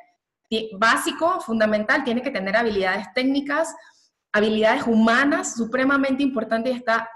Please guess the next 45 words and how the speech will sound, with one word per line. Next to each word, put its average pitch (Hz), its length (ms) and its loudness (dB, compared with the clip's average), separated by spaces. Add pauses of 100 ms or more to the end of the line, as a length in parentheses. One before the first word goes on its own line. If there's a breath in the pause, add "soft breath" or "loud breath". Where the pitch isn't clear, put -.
(100)
todo 277 260 2
totalmente 269 540 0
relacionado 214 460 -2
a 233 100 -2
todo 233 140 -4
lo 240 100 -4
que 226 100 -8
Luciano 196 320 -6
nos 240 160 -4
acaba 202 280 -4
de 233 80 -2
presentar, 214 600 -4 (380 loud breath)
y 233 80 0
habilidades 240 520 4
conceptuales. 185 800 -4 (640)
Tiene 320 320 2
que 320 60 -2
entender 233 520 0
la 269 160 -2
cultura 240 440 0
de 247 60 2
la 214 80 2
organización, 185 800 -6
pero 214 180 2
no 247 240 4
solo 294 220 0
entenderla. 190 640 -4
Me 180 120 -4
leí, 226 560 -2 (220 loud breath)
eh, 202 160 -2
varios 220 260 2
artículos 247 440 0
y 226 60 0
varios 220 260 0
libros 262 260 -2
que 220 120 -6
tengo 220 280 -6
por 208 100 -6
ahí 196 180 0
del 226 180 0
tema, 247 360 -2
y 208 140 -2
es 220 80 -2
un 247 140 -6
tema, 247 200 -2